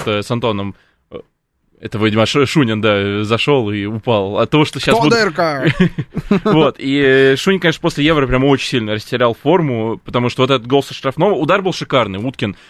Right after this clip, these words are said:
Speaker 1: пробил абсолютно замечательно и прекрасно, но, э, то, вот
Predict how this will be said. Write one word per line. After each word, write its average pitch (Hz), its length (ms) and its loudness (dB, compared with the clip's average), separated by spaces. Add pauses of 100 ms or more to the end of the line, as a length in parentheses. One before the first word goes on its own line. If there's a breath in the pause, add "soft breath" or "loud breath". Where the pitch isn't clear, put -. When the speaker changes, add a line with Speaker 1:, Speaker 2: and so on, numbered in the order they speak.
Speaker 1:
пробил 139 300 2
абсолютно 123 360 0
замечательно 117 540 -2
и - 20 -6
прекрасно, 139 520 -2
но, 113 360 0 (540 soft breath)
э, - 240 -20 (260)
то, 190 240 2
вот 175 200 -2